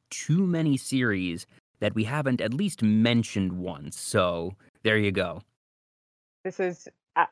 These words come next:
Speaker 2: I will, if I could put this on my C V, I would, um, but
Speaker 1: <laughs>
Speaker 2: I will, I will just carry it in my heart as a, as a very important moment. I'll fi-,
Speaker 1: And
Speaker 2: file
Speaker 1: now
Speaker 2: that
Speaker 1: I,
Speaker 2: one
Speaker 1: I
Speaker 2: away.
Speaker 1: wanna learn more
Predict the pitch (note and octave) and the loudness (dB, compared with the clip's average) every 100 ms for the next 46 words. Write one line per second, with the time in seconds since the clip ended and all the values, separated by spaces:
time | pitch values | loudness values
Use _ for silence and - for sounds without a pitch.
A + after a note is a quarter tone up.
0 | - F#3+ F#3+ F#3+ F#3+ F3 D#3+ F#3+ F#3+ F#3+ | 2 4 4 4 4 4 2 -2 0 2
1 | A#3+ G#3 G#3+ F3+ E3 E3 D3+ D3+ - D#3+ | 2 0 -2 -6 -2 0 0 -6 -6 -6
2 | D3 C#3+ D3 C#3+ C#3+ C#3 _ _ _ _ | -2 -2 -2 -2 -6 -8 _ _ _ _
3 | _ C#3+ - D#3 - D3+ C3+ - A#2+ _ | _ -20 -18 -16 -4 2 2 0 -10 _
4 | - G#3+ G3+ G3 G3+ G3+ G#3 G#3 - G#3 | 0 4 6 6 8 6 4 0 -2 2
5 | F#3 F3 E3+ E3 D3 D#3 D3 C#3 - D3 | 6 6 4 0 -4 -2 -2 -2 -4 0
6 | C#3+ C#3 - _ - C#3+ D3+ D3+ D3 D3 | 2 2 0 _ -6 -2 2 2 2 0
7 | - D3 - C#3+ - D#3+ C#3+ C#3+ D3 - | -2 -2 -2 -8 -12 -12 -10 -12 -14 -20
8 | _ _ _ _ - - - - - - | _ _ _ _ -20 -16 -8 -8 -2 4
9 | F3+ D#3+ D3 C#3+ D3+ C#3+ C#3+ G#3 C4+ D3+ | 6 6 0 -2 -4 -2 -4 -4 -6 -8
10 | G2 A2+ C3 B2 G2+ F#2+ F#2 G2+ | -2 2 2 2 0 -2 -6 -8